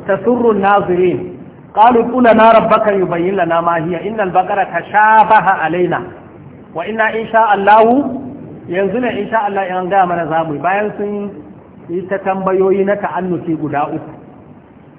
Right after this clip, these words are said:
Ba a so. Yawa kawai kare kawai su da karen su shi kenan. Dama ka samu fa'idan abin ake so, sanin launin ko rashin sanin launin ba zai kare ka ba, ba zai cutar da kai ba. An ce kare kawai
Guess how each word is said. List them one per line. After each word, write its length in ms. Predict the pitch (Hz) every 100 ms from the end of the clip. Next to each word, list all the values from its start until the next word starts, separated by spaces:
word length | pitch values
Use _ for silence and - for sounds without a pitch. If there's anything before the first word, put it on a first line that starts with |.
| - - -
Ba 100 | 160
a 280 | 208 165 -
so. 100 | 139 - - - - - - - -
Yawa 260 | 160 170 151
kawai 300 | 208 226 214 170
kare 360 | 170 165 196 214 214
kawai 480 | 226 214 160 -
su 200 | 214 226
da 140 | 202 185
karen 380 | - 156 185 185
su 80 | 151 -
shi 200 | 208 185
kenan. 300 | 156 127 135 135 - - - 135
Dama 440 | 208 220 214 220
ka 120 | 208 180
samu 360 | 175 170 180 190
fa'idan 680 | 214 214 214 226 196 202 180
abin 320 | 160 151 196 190
ake 320 | 190 190 170
so, 360 | 190 202 196 196 - - - - - -
sanin 400 | 233 240 202 180
launin 680 | 208 233 226 208 143 - - -
ko 160 | 214 220
rashin 360 | 233 233 208 -
sanin 340 | 214 214 180
launin 400 | 202 220 214 185
ba 140 | 170
zai 200 | 175 220
kare 460 | 220 190 170 175 208
ka 100 | 196
ba, 100 | 180
ba 120 | 180
zai 180 | 165 185 170
cutar 280 | 165 170 170
da 100 | 156
kai 180 | 135 127
ba. 160 | 131
An 180 | 160 277
ce 120 | 240 202
kare 320 | 170 175 180
kawai 240 | 202 165